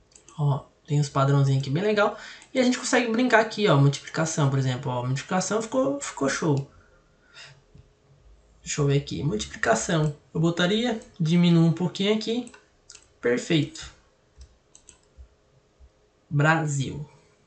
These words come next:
Aí aqui embaixo você consegue botar logo do seu cliente, tá? Aqui, ó, sempre bota logo do seu cliente ou bota aqui alinhado com texto, tá? Tá, pessoal? Mais ou menos isso.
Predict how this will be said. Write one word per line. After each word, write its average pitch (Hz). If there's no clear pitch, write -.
Aí 214
aqui 214
embaixo 190
você 180
consegue 175
botar 170
logo 160
do 156
seu 160
cliente, 214
tá? 156
Aqui, 143
ó, 139
sempre 160
bota 143
logo 143
do 143
seu 170
cliente 180
ou 202
bota 196
aqui -
alinhado 165
com 202
texto, -
tá? 139
Tá, 131
pessoal? -
Mais 170
ou 202
menos 180
isso. -